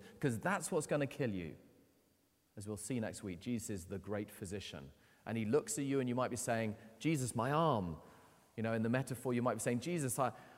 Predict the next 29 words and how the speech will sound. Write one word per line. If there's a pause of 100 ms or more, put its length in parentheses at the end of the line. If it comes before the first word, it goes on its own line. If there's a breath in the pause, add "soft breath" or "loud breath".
I'm
struggling
financially.
I've
got
debt
issues.
Help
me
with
that."
Or,
"Jesus,
I, (240 loud breath)
my
job's
go-,
is
difficult
at
the
moment.
Help
me
with
that."
Or,
"Jesus,
I,